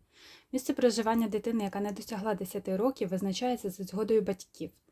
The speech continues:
Місце проживання дитини, яка досягла десяти років, визначається за спільну згоду батьків та самої дитини.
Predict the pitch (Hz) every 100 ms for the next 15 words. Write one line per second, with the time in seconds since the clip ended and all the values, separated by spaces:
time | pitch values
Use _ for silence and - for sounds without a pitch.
0 | _ - - _ 226 277 285 - 220 226
1 | 220 226 208 220 220 190 185 196 185 220
2 | 262 196 202 190 202 254 247 240 226 240
3 | 196 185 190 233 233 226 190 185 - 214
4 | 208 180 196 196 185 185 - 233 214 -
5 | 185 190 190 180 180 160 165